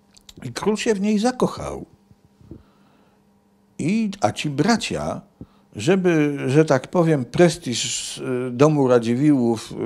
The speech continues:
y, podnieść, to zaaranżowali taką pułapkę z udziałem tej Barbary i z-, przyłapali króla in flagranti z nią.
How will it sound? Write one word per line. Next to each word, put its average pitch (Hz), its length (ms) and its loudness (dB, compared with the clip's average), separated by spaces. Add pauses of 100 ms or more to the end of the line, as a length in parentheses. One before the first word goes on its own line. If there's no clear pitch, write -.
(200)
y, 113 40 -10
podnieść, 131 580 0 (400)
to 190 400 2
zaaranżowali 156 1000 2
taką 170 380 -2
pułapkę 190 720 -2 (260)
z 113 100 0
udziałem 143 400 2
tej 135 180 2
Barbary 110 680 0 (560)
i 202 160 4
z-, 151 320 -2
przyłapali 196 680 2
króla 190 600 2
in 196 200 2
flagranti 190 720 2
z 87 80 -10
nią. 80 380 -2